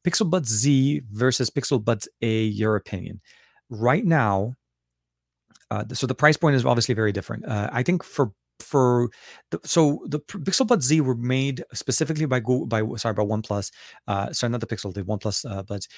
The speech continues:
specifically because of their gaming and the low latency. So I think if you're looking for more gaming, you're more than likely gonna enjoy it a little bit more on the Pixel Buds Z. Uh, if you're looking for better audio c-, tuning and better experience on a smartphone, I almost would say now that the Pixel Buds, uh, A series are definitely a, a little bit better.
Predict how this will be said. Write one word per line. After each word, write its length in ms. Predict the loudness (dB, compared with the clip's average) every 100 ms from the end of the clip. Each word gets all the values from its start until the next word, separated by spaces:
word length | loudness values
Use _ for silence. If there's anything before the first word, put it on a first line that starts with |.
| -16
specifically 440 | -6 0 0 0 0
because 220 | 0 -2
of 80 | -2
their 140 | -2
gaming 340 | 0 0 2 0
and 100 | 0
the 60 |
low 160 | -2 -2
latency. 420 | -2 -4 -6 -6
So 140 | -4
I 40 | -4
think 160 | -4
if 60 | -2
you're 140 | -2
looking 220 | -2 -2 -2
for 100 | -2
more 180 | -2
gaming, 460 | -4 -2 -2 0 0
you're 120 | -2
more 180 | -2 -2
than 80 | -2
likely 240 | -4 -6
gonna 160 | -6 -6
enjoy 240 | -4 -4
it 80 | -4
a 20 |
little 140 | -4 -4
bit 120 | -4
more 220 | -6 -6
on 60 | -6
the 80 |
Pixel 280 | -8 -8 -8
Buds 200 | -8 -10
Z. 260 | -4 -2 -2 -8 -20 -14 -6
Uh, 80 | -6
if 120 | -6
you're 80 | -4
looking 220 | -2 -2
for 120 | -4 -2
better 280 | 0 0
audio 260 | 0 0 -2 -4
c-, 80 | -12
tuning 340 | -6 -4 -2
and 100 | -2
better 220 | -2 -2 -4
experience 460 | -6 -6 -4 -4
on 160 | -6 -8
a 40 |
smartphone, 640 | -6 -2 -4 -2 0 0 -2 -8 -20 -6
I 20 |
almost 260 | -4 -2 -4
would 120 | -4
say 120 | -4
now 160 | -2 -2
that 100 | -4
the 80 | -6
Pixel 280 | -8 -6 -4
Buds, 240 | -4 -6 -14 -12
uh, 200 | -10 -10 -4
A 160 | -2
series 460 | 0 0 0 -2 -4
are 80 | -4
definitely 400 | -4 -4 -6 -6
a, 140 | -4
a 40 | -4
little 200 | -4 -4
bit 140 | -6
better. 260 | -8 -10